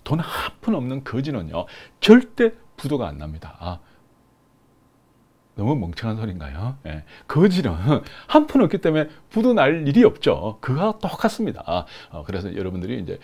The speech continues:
욕심을 줄이고, 어, 욕망을 줄이고, 어, 그리고 이제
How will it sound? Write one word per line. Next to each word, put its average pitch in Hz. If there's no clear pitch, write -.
욕심을 98
줄이고, 107
어, 76
욕망을 117
줄이고, 90
어, 78
그리고 87
이제 82